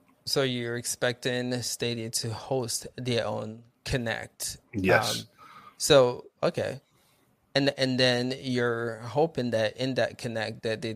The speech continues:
Speaker 1: do announce the E A games. You're not
Speaker 2: Yes.
Speaker 1: expecting E A to announce it at their show?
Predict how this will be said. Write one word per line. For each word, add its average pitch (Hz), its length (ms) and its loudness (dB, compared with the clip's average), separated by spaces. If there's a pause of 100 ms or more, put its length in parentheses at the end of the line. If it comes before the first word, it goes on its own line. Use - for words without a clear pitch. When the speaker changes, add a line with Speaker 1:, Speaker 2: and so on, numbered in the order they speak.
(120)
Speaker 1:
do 127 240 -2
announce 113 400 -4
the - 120 -10
E - 320 -8
A - 40 -12
games. - 720 -8
You're 123 160 -2
not 120 160 4
Speaker 2:
Yes. 98 200 8
Speaker 1:
expecting 120 460 0
E 117 220 -6
A 117 120 -4
to 117 300 -6
announce 110 440 -4
it - 200 -6
at 113 160 -6
their 113 200 -6
show? - 400 -8